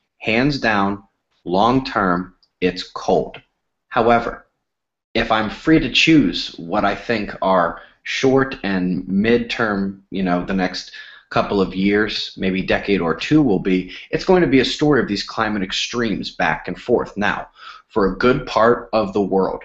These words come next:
twenty eleven and twenty twelve were very, very warm.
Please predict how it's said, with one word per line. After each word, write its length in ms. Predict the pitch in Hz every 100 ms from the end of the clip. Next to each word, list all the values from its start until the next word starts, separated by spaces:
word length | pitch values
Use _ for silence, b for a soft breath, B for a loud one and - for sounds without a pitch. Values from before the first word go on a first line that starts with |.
| -
twenty 320 | - 117 120
eleven 360 | 104 107 131 117
and 120 | 95
twenty 280 | - 107 101
twelve 440 | - 110 120 - -
were 180 | 90 85
very, 600 | 82 101 113 131 135 135 _
very 520 | 90 85 107 95 90
warm. 320 | 85 90 78